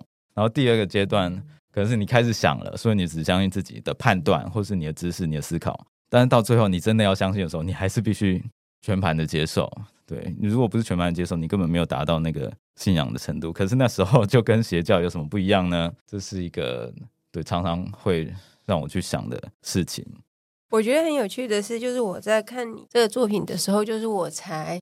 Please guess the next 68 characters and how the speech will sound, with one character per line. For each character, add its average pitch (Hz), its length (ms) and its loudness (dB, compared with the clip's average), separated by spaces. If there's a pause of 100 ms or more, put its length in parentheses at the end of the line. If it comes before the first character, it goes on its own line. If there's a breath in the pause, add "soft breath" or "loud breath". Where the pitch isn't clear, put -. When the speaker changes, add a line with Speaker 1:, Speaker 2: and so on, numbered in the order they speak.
Speaker 2:
意 254 180 -6
识 226 360 -6
到， 196 560 2
就 226 120 -10
是 233 160 -4
事 254 280 -6
实 214 160 -4
上 208 340 0
你 170 180 -6
在 226 220 0
谈 185 500 -4 (200)
信 254 320 0
仰 - 200 -6
这 196 140 -4
件 185 180 -2
事 175 140 -10
情， 165 100 -12
就 196 140 -16
是 196 140 -6
有， 175 160 -4
用 208 180 0
一 202 60 -2
种 180 160 -6
非 196 120 -6
常 180 200 -2
general 180 420 -4 (180)
的 180 140 -4
方 202 320 0
式 196 420 -4 (100)
来 170 180 -4
讲， 180 160 -4
就 180 40 -4
是 190 80 -2
我 196 140 0
觉 190 100 -6
得 185 40 -2
你 180 240 -6
把 - 120 -8
信 196 280 -8
仰 - 120 -6
这 196 120 -10
件 180 100 -4
事 190 80 -10
情， 180 220 -8
你 196 160 -14
基 214 160 -6
本 180 120 -6
上 196 180 -10
就 185 120 -10
是 - 140 -10
把 - 180 -12
这 - 140 -8
一 - 80 -10
切 - 200 -6
都 180 140 -6
邪 - 200 -6
教 - 340 -8
化。 - 180 -6 (180)
<laughs> 226 880 6
对， 220 380 8
就 220 160 2
是 233 140 6
说， 226 200 6
甚 254 220 4
至 226 120 -4
包 220 260 6
括 214 420 4
于 180 560 -12